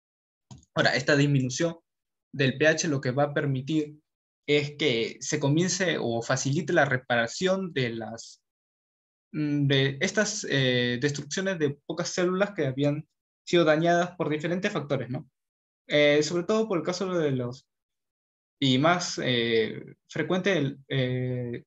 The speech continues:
del Helicobacter pylori. Ok, el Helicobacter pylori lo que hace es ingresar, eh, por, por los alimentos, penetra la mucosa y lo que hace es,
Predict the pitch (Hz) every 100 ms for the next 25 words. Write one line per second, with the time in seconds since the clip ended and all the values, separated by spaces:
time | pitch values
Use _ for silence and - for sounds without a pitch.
0 | _ - 131 127 127 139 151 151 147 127
1 | 107 - - _ _ _ _ - _ _
2 | _ _ _ _ _ _ _ _ _ _
3 | _ _ _ _ _ _ _ _ _ _
4 | _ _ _ - 147 170 165 165 160 160
5 | 185 226 226 233 233 226 208 151 156 180
6 | 208 202 - 165 156 147 143 214 220 220
7 | _ _ _ _ _ _ _ - 131 127
8 | 123 123 120 120 - - _ _ _ _
9 | _ _ _ _ 156 127 - - 139 147
10 | 135 147 143 190 196 214 220 - - _
11 | _ - 135 120 226 220 160 139 170 185
12 | 233 254 - _ _ _ _ _ _ _
13 | _ 175 160 160 175 202 208 233 -